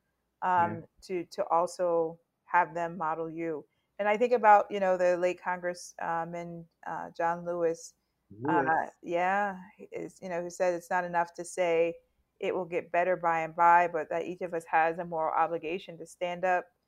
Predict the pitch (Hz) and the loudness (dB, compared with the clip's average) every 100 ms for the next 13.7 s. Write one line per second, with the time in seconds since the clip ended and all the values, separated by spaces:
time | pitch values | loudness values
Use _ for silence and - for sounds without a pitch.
0 | _ _ _ 170 156 - - 202 196 196 | _ _ _ -18 -16 -14 -12 -4 2 2
1 | 196 - 185 170 - - 165 165 185 185 | 2 -4 -14 -12 -14 -10 -6 2 6 6
2 | 160 - 170 165 170 165 - 285 320 214 | 4 -4 -6 -6 -8 -12 -8 -6 -4 -6
3 | 202 185 165 160 - 165 - 147 151 - | -6 -8 -8 -8 -8 -8 -4 -2 0 -2
4 | - _ _ - 180 180 175 - 165 165 | -12 _ _ -14 -8 -6 -6 -6 -8 -8
5 | 170 165 180 180 175 165 156 - 151 175 | -10 -10 -14 -12 -12 -12 -12 -14 -12 -10
6 | - 170 170 156 147 160 _ _ _ - | -10 -16 -14 -16 -16 -20 _ _ _ -4
7 | 190 214 226 214 185 196 180 208 - - | 2 2 2 0 0 -2 0 -2 -2 -6
8 | - - 175 165 190 214 196 196 185 - | -18 -6 2 6 6 6 0 -6 -8 -10
9 | - 180 170 160 156 156 - - 160 - | -14 -10 -4 -4 -4 -6 -8 -6 -6 -6
10 | _ _ _ _ 190 233 233 220 190 180 | _ _ _ _ -6 -4 -6 -12 -6 -6
11 | - 175 165 156 - - 175 165 156 165 | 0 4 4 2 -4 -14 -10 -6 -6 -8
12 | 160 175 180 175 160 170 160 170 160 - | -14 -14 -12 -4 -2 -2 -8 -12 -14 -10
13 | 170 165 165 165 151 143 151 | -12 -8 -8 -6 -2 -2 -2